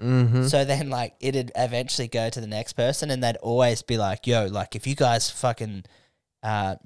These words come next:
Speaker 2: damage these books, you're gonna have to pay for it." No one ever had to pay for it.
Speaker 1: Nah,
Speaker 2: Like,
Speaker 1: not even, not
Speaker 2: no
Speaker 1: a single s-, dime was spent on all of this, those things, dude.
Speaker 2: 'Cause, 'cause you know why, bro? No one ever has a dream to be a school librarian.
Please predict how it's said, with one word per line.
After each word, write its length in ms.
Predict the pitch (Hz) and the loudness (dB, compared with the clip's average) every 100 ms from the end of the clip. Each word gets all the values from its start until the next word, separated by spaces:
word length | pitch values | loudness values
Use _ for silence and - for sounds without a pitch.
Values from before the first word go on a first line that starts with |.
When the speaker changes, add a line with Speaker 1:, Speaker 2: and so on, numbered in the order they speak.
| 110 | -4
Speaker 2:
damage 480 | 131 127 123 110 - | 0 2 0 -4 -4
these 240 | 117 107 | -4 -6
books, 340 | - 113 104 117 | -6 -8 -6 -8
you're 100 | 110 | -10
gonna 160 | 104 | -10
have 200 | 107 101 | -10 -10
to 80 | 101 | -14
pay 260 | - 107 107 | -6 -6 -6
for 140 | - | -6
it." 160 | 180 - _ _ _ _ _ _ - - - | -8 -10 _ _ _ _ _ _ -20 -16 -2
No 260 | 139 135 | 4 4
one 100 | 127 | 4
ever 200 | 113 107 | 0 -4
had 180 | 110 107 | -6 -8
to 80 | - | -10
pay 220 | - 87 | -6 -6
for 140 | - 92 | -6 -12
it. 120 | - | -6
Speaker 1:
Nah, 180 | 123 104 | -2 -2
Speaker 2:
Like, 120 | 95 | 0
Speaker 1:
not 240 | 131 143 | 4 6
even, 180 | 143 120 | 6 4
not 80 | 127 | 6
Speaker 2:
no 120 | 143 147 | 8 8
Speaker 1:
a 40 | |
single 320 | 143 135 131 120 | 6 4 2 2
s-, 100 | - 104 98 | -4 -20 -8
dime 340 | 120 120 117 | -4 -2 -2
was 120 | 113 | -2
spent 400 | 107 - 107 107 - | -4 0 2 2 2
on 220 | 110 110 | 0 0
all 200 | - 117 | 2 2
of 120 | 107 | 4
this, 180 | 101 101 - | 2 0 2
those 240 | 107 104 | 2 4
things, 300 | - 104 110 | 2 -2 0
dude. 140 | 107 120 | 2 2
Speaker 2:
'Cause, 160 | 123 - | 2 -2
'cause 180 | 170 175 | 0 4
you 80 | |
know 160 | 180 190 | 6 8
why, 240 | 165 147 | 8 8
bro? 260 | 160 160 202 - - 131 | 8 6 6 2 -12 0
No 320 | 143 151 175 | 6 8 8
one 260 | 185 190 - | 6 4 4
ever 360 | 147 156 151 147 | 4 6 8 6
has 260 | 147 143 135 | 6 2 2
a 80 | |
dream 480 | 113 117 117 117 117 | -4 -2 0 0 -2
to 120 | - 113 | -6 -4
be 140 | 110 | -2
a 60 | 107 | 0
school 360 | - - 113 110 | 0 -2 -4 -2
librarian. 600 | 110 104 101 101 90 78 | -2 -2 -4 -6 -8 -12